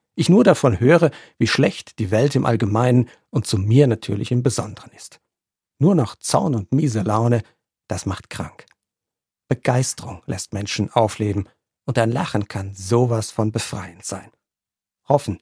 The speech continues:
statt deprimiert sein. Nicht umsonst ist Freude ein Wort, das auch in der Bibel mehr als zweihundert Mal vorkommt.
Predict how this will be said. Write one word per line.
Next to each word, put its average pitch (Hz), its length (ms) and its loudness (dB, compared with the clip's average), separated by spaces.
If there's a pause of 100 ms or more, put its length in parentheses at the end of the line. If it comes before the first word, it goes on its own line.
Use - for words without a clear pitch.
(200)
statt - 260 -10
deprimiert 101 560 -4
sein. 95 260 -8 (1080)
Nicht 170 180 0
umsonst 131 460 4
ist - 200 -6
Freude 117 400 0
ein 101 140 -2
Wort, 113 260 0
das - 300 -6
auch 156 220 -2
in 135 80 0
der 117 100 0
Bibel 113 400 -2
mehr 101 200 -2
als - 280 -6
zweihundert 110 720 -2
Mal 101 200 -4
vorkommt. - 640 -10